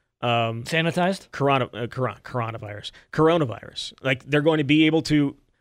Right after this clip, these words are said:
Speaker 1: make sure every time they go out on the field that nobody on that field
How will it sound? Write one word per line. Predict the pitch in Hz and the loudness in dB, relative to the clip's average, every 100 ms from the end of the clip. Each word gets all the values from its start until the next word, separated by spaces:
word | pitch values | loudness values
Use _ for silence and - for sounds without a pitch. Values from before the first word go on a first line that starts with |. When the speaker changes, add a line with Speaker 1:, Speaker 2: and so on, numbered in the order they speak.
| _ - | _ -2
Speaker 1:
make | 127 156 | 0 2
sure | - 165 151 151 - | 2 4 4 2 2
every | 135 165 | 2 2
time | 165 160 160 | 0 0 0
they | 160 | 2
go | 156 151 | 2 2
out | |
on | 156 | 0
the | 151 | -2
field | 143 131 123 _ - | 0 0 0 _ -6
that | 131 123 | -4 0
nobody | 139 160 165 | 2 4 2
on | 156 | 2
that | 151 - | -2 0
field | 143 131 | 0 0